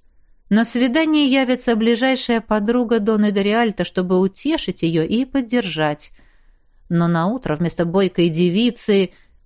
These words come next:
Нет. Что ты сказал? Что не желаю подвергать Мауру Дориальто позору. Карла, твоя детская влюблённость нелепа.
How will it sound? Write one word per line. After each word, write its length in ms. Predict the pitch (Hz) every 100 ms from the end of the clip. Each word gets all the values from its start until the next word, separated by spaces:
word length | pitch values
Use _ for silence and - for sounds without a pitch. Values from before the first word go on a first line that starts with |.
| _
Нет. 460 | - 196 202 196 - - _ _ - - _ -
Что 300 | - - 131
ты 140 | 131
сказал? 580 | - 151 143 160 165 - _ _ _ _ _ _ _ _ _
Что 320 | - - 214
не 200 | 233 254
желаю 480 | 254 285 208 175 175
подвергать 580 | 185 170 180 180 180 190
Мауру 400 | 196 185 185 180
Дориальто 500 | 180 180 185 214 240
позору. 720 | 269 269 196 175 165 165 165 _ _ _ _ _ _
Карла, 380 | - 151 143 143
твоя 240 | 151 156
детская 360 | 156 170 - 180
влюблённость 640 | 175 165 185 220 254 254
нелепа. 760 | - 294 247 180 - 165 165